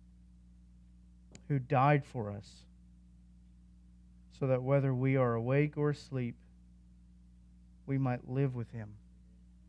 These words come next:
The day of the Lord is coming. It's coming quickly. And for some, it will come like a thief in the night.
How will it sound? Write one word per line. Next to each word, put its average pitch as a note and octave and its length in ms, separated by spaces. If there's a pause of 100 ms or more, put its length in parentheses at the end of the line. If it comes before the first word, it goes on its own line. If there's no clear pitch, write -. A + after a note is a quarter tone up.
(1800)
The D3 60
day F3 140
of A3+ 100
the F3 80
Lord F#3 240
is D3 120
coming. D#3 500 (1120)
It's - 80
coming E3+ 280
quickly. D3+ 520 (1040)
And D3 120
for D3 100
some, E3+ 500 (640)
it E3 60
will D#3 100
come E3+ 260
like E3 140
a D3+ 80
thief F3+ 320
in E3+ 80
the D#3 60
night. C3+ 340